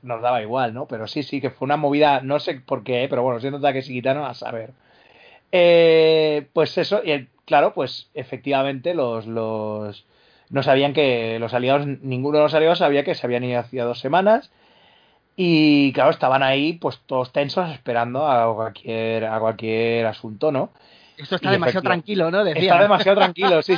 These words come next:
Speaker 1: sí, ¿no? Y entonces, claro, y aparte las trampas que habían dejado los japoneses, pues claro, tienes unos por un lado, otros por otro,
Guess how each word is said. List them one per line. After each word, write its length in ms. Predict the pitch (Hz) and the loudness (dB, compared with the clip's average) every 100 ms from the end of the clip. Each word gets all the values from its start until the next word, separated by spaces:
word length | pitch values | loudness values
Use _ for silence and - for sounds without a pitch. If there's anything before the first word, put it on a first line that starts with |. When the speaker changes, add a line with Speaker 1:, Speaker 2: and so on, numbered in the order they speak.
| 165 | 0
Speaker 1:
sí, 100 | 185 | 0
¿no? 160 | 180 | 0
Y 60 | 180 | 0
entonces, 300 | 151 170 196 | 0 2 2
claro, 260 | 208 202 175 | 4 4 2
y 220 | 135 127 | 0 -2
aparte 360 | 127 233 190 143 | 2 2 2 -2
las 180 | 127 | -2
trampas 280 | - 160 170 | -2 -2 -2
que 60 | - | -2
habían 160 | 180 180 | -4 -4
dejado 300 | 175 180 180 | 0 2 2
los 160 | 180 | 0
japoneses, 480 | 180 180 202 202 254 | -2 -4 -2 -4 -4
pues 140 | 262 - | -6 0
claro, 240 | 190 170 | 2 2
tienes 240 | 135 143 | -2 -12
unos 200 | 143 156 | -10 -10
por 120 | 139 165 | -6 -4
un 100 | 175 | 2
lado, 200 | 214 190 | 4 4
otros 260 | 151 165 | 0 -6
por 160 | - 170 | -4 0
otro, 380 | 196 208 247 | 0 0 -6